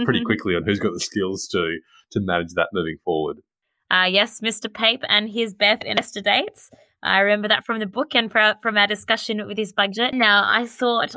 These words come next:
Speaker 2: I would jump in as the single person on the podcast. So if you've been listening going,
Speaker 1: <laughs>
Speaker 2: "Oh,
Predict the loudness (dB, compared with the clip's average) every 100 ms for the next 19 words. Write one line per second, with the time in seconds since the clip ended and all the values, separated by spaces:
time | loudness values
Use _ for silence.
0 | 0 2 2 0 -2 0 2 2 2 2
1 | 2 -2 -10 -16 0 2 2 0 -4 -2
2 | -2 0 0 2 0 0 0 0 0 0
3 | 0 2 2 2 -2 2 4 4 4 2
4 | 2 0 0 -2 -2 4 4 4 2 2
5 | 4 4